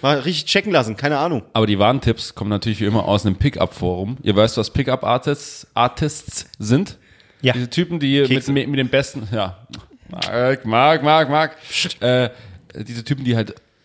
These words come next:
Speaker 2: Frauen anmachen auf so mega penetrante, aber für in ihren Augen sehr durchdachte Weise.
Speaker 3: Mhm.
Speaker 2: Und da hat einer gesagt, äh, ich hab hier ein Problem. Äh, mein K F A ist zu hoch.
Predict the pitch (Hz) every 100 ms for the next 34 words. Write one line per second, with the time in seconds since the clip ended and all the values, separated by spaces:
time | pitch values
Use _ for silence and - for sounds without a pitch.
0 | - - - - 113 135 127 127 127 135
1 | 120 113 - 110 113 135 120 127 131 131
2 | 127 107 127 143 120 117 98 147 117 -
3 | 151 151 147 151 156 156 - 135 139 117
4 | 127 135 117 131 - 104 101 117 117 120
5 | 107 - - - - - 135 135 135 139
6 | 160 147 127 - - 190 170 165 170 160
7 | 135 127 135 180 202 - _ _ _ -
8 | - 131 135 135 139 135 127 _ _ _
9 | _ _ - 113 117 113 113 110 107 _
10 | _ _ - _ _ _ - - 165 -
11 | 127 - - 110 135 202 - _ _ _
12 | _ _ _ - 131 - - 139 117 135
13 | - -